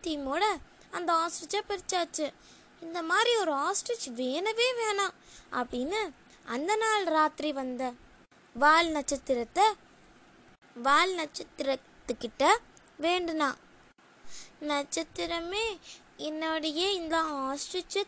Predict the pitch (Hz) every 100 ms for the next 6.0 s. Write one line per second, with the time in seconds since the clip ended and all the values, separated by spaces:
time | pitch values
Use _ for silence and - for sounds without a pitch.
0 | - 330 311 - 415 392 320 330 349 330
1 | 349 415 - 427 415 403 - - 370 359
2 | 349 349 330 320 294 269 233 - - -
3 | _ - - - - - 277 311 254 269
4 | 277 262 226 220 349 554 - - - -
5 | - - 262 285 311 311 302 240 220 -